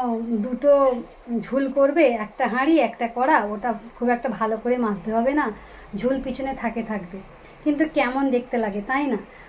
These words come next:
তো আমি একটা কড়া আর একটা হাঁড়ি আপাতত ঝুল করেছি। তো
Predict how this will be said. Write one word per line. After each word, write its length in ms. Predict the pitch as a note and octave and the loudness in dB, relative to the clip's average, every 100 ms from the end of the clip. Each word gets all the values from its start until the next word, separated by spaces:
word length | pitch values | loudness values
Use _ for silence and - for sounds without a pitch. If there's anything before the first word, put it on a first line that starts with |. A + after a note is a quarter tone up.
| - | -6
তো 40 | C4 A#3+ | -2 0
আমি 120 | C#4+ C4+ B3 | 0 0 0
একটা 220 | - C4+ C4 | 0 -2 2
কড়া 280 | B3 B3+ C#4+ C4+ G#3 | 2 4 4 2 -2
আর 100 | A3 A3+ | 0 -2
একটা 180 | A3+ C4 G#3+ | -2 -4 -2
হাঁড়ি 220 | A#3 C4 A#3+ | -2 0 0
আপাতত 340 | A#3 A3+ A#3 A#3+ - | -2 -6 -6 -6 -4
ঝুল 160 | A#3+ A#3+ | -6 -4
করেছি। 400 | A#3+ A#3+ A#3 D4+ E4 - - | -2 -2 -2 -2 -2 -2 -20
তো 40 | - | -10